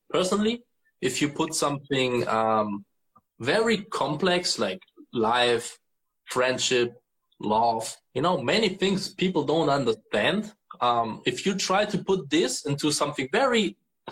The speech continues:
simple, short, you know, small thing, I think it's very, very hard.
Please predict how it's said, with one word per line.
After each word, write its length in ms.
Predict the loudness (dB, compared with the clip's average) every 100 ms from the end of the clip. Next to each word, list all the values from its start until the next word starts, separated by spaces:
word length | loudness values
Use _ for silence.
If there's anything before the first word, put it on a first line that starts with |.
| _ _ _ _ _ _ -14 -12 -14 _ _ -18 -18 _ _ -2
simple, 440 | 0 2 0 0 -6 _ _ _ -8
short, 320 | -4 -4 -4 -4
you 120 | 0
know, 180 | 2 0
small 320 | -2 0 2 0
thing, 300 | 0 0 -2 _ _ _ -4
I 80 | -4
think 260 | 0 0 0
it's 180 | -2
very, 460 | -4 2 2 2 0
very 300 | 2 2 0
hard. 200 | 0 -4